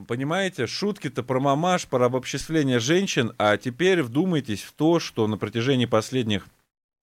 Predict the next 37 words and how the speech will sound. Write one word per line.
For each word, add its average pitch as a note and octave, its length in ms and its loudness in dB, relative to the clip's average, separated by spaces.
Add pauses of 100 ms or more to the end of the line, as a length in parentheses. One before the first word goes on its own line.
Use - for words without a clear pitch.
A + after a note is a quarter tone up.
(380)
а, G2+ 640 0
ну A2 240 -2
вот B2 220 4
как B2 240 0
появились A2+ 460 -2
марксистские A2 680 -4
идеи, C3+ 440 2 (380)
уже G2+ 200 -2
вот G2+ 220 -2
сто C3+ 280 2
лет, D#3 440 0
э, F#2+ 420 -4
ну A2+ 120 0
какие G#2 260 -8
сто - 200 -4
лет, G2 220 -2
уже G2 180 -4
намного G2 320 -2
даже G2 260 -2
больше, C#3 440 0 (340)
всё F3+ 220 4
педалируют C3 680 2
вот A2 140 -6
эти B2 160 -2
вот A2 140 -8
истории D3+ 400 0
про A2+ 180 2
обоб-, A2 380 -2
обобществление B2+ 840 0
женщин, C#3+ 480 -2
и D3+ 200 0
Сталин D3+ 420 0
здесь, B2+ 220 -4
получается, B2 600 -4
даже A2+ 280 2
немножечко G#2 500 -2
им, G#2 260 -4